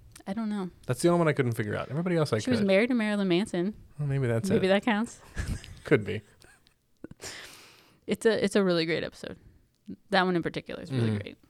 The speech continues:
Speaker 2: Also, the episode where they go out with the Baron before he dies.
Speaker 1: Oh, yeah. And
Speaker 2: It's just great.
Speaker 1: This, like, old, he's gotta be from, like, the seventeen hundreds, like,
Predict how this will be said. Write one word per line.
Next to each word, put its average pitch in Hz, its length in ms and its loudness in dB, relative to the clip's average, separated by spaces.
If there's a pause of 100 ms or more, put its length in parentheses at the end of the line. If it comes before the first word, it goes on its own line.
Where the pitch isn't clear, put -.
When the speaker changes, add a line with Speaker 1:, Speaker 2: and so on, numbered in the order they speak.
(240)
Speaker 2:
Also, 165 200 4
the 160 120 6
episode 127 220 2
where 110 80 0
they 107 80 0
go 110 140 -2
out 104 120 -2
with 104 80 0
the 104 60 0
Baron 101 440 -6
before 110 360 -4
he 110 140 -6
dies. 95 460 -6 (380)
Speaker 1:
Oh, 185 60 4
yeah. 185 260 2
And 175 200 -8 (140)
Speaker 2:
It's 117 100 -4
just 104 200 -4
great. 82 260 -8 (580)
Speaker 1:
This, 214 220 -8
like, 214 260 -4
old, 190 480 0 (680)
he's - 220 -10
gotta 311 160 -2
be 285 80 0
from, 226 120 -2
like, 165 120 -2
the 170 100 -2
seventeen 170 560 -2
hundreds, 165 480 -2
like, 160 260 -2